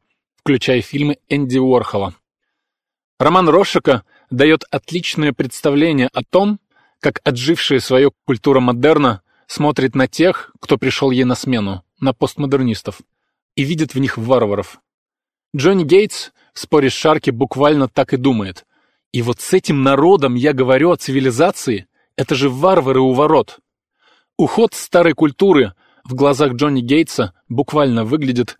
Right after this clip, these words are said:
как разграбление Рима вандалами. Трагедия мирового масштаба, с которой невозможно примириться. За трансформацией классика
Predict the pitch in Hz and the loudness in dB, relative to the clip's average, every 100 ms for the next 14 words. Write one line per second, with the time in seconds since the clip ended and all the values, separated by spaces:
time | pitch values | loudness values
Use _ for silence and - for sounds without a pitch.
0 | _ - 104 123 113 120 113 127 135 120 | _ -8 -4 -4 -2 -2 0 0 0 0
1 | 117 117 131 117 120 117 117 113 107 92 | -2 0 -2 -2 -6 -6 -6 -2 -4 -6
2 | 98 - _ _ _ _ _ _ - 120 | -14 -18 _ _ _ _ _ _ -2 -2
3 | 127 170 139 127 131 127 131 147 131 127 | 0 0 0 2 2 2 2 2 0 -2
4 | - 123 110 98 - _ _ - - 123 | -4 -2 -2 -4 -8 _ _ -18 -4 -2
5 | 131 120 120 117 110 117 117 117 117 113 | 0 0 0 0 0 -2 -2 -4 -4 -4
6 | 107 101 - - _ _ _ _ _ _ | -4 -8 -14 -20 _ _ _ _ _ _
7 | - 123 143 170 - 156 151 170 - 135 | -4 0 2 0 0 -2 0 -2 -2 -6
8 | - 123 - 165 147 120 | -2 -2 -2 -4 -2 -4